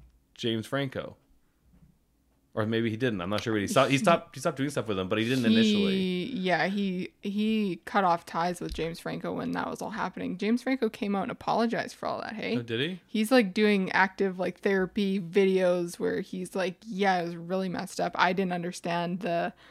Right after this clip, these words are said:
Speaker 2: boundary that, like," 'cause he was sleeping with his, uh,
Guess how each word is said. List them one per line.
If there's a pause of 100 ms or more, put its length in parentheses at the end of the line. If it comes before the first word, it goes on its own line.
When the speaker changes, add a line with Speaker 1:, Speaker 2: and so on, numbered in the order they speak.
(360)
Speaker 2:
boundary
that, (280)
like,"
'cause
he
was
sleeping
with
his, (300)
uh,